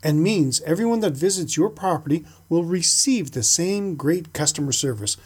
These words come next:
without requiring a mobile device every time they check in. However, with new technology comes new challenges. When the technology works well, it gives a great impression, but behind the scenes, the property owner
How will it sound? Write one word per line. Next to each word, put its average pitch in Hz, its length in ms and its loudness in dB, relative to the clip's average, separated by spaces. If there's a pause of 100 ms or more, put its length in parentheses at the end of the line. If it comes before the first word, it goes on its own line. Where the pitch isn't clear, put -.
(300)
without 254 360 4
requiring 156 720 -2
a 131 120 -2
mobile 165 420 0
device 139 540 -2
every 156 160 0
time 147 240 2
they 139 80 0
check - 280 -4
in. 107 180 -6 (760)
However, 175 440 2
with 143 240 0
new 185 200 2
technology 156 800 0
comes 147 380 2
new 156 240 2
challenges. 139 760 -2 (180)
When 135 80 2
the 139 80 4
technology 196 800 0
works 160 320 2
well, 170 340 2 (300)
it 156 220 0
gives 160 260 2
a 147 40 2
great 214 360 0
impression, 151 540 -2 (440)
but - 160 0
behind 262 560 2
the 135 120 0
scenes, 107 540 -2 (440)
the - 80 -2
property 254 480 -2
owner 196 280 0